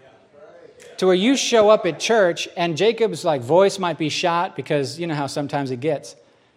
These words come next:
Have you seen my boy Jacob, how he gives himself to the Lord? He's like, "Yeah." I was like, "Dude, you picked all songs where you're like, 'Rah!'" You gotta, gotta have a voice. Let's say Jacob gets up there, he's got no voice, and he br-, he breaks his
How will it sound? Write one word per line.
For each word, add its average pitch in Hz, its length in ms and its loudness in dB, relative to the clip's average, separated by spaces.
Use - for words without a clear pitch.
Have 170 160 -12
you 190 60 -6
seen 247 200 -4
my 220 100 2
boy 202 180 2
Jacob, 160 360 -2
how 160 140 -2
he 156 60 -4
gives 156 220 -4
himself 170 420 -2
to 175 80 -6
the 143 100 -6
Lord? 123 280 -4
He's 156 140 -8
like, 143 240 -6
"Yeah." 349 360 -6
I 175 40 0
was 170 100 0
like, 180 220 -2
"Dude, 285 220 -6
you 285 60 -2
picked 277 240 -2
all 220 200 2
songs 175 360 -2
where 185 80 0
you're 185 60 0
like, 220 140 0
'Rah!'" 320 580 -2
You 294 60 -6
gotta, 285 120 2
gotta 262 160 4
have 240 180 4
a 233 60 2
voice. 226 540 -2
Let's 214 160 4
say 262 160 4
Jacob 208 300 2
gets 170 200 -2
up 151 140 0
there, 156 80 2
he's 147 120 -2
got 139 180 0
no 170 200 2
voice, 160 540 0
and 139 260 -2
he 135 120 -6
br-, 147 200 -4
he 151 120 -2
breaks 170 360 2
his 185 160 -6